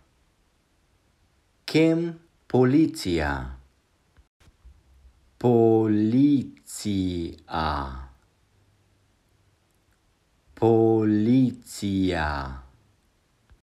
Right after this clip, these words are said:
Polizia. Poliția.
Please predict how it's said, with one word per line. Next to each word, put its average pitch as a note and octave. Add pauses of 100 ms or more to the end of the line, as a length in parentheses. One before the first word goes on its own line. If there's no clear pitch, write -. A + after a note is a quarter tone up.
(840)
Polizia. F2 (1900)
Poliția. G2+